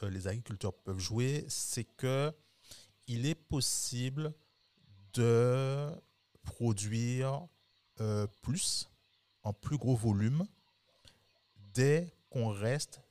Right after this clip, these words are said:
sur le cycle, dès qu'on respecte le cycle, euh, de la nature. C'est-à-dire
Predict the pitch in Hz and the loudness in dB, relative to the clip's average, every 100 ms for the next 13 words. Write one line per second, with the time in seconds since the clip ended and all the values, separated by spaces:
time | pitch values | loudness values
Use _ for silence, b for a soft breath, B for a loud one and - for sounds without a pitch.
0 | _ - - - 123 131 117 101 - - | _ -6 -4 -2 0 0 2 0 -2 -2
1 | 156 - - _ _ _ 117 131 143 120 | -6 -10 -20 _ _ _ -8 0 2 2
2 | - 135 - 120 107 - 160 - - _ | 0 -4 -6 -4 -2 -2 -4 -6 -14 _
3 | _ _ _ _ _ _ - - - 113 | _ _ _ _ _ _ -20 -14 -2 2
4 | 107 104 104 101 98 104 104 101 98 80 | 4 4 4 2 0 0 2 0 -4 -6
5 | - b b b b b - 107 110 | -10 b b b b b -4 -2 0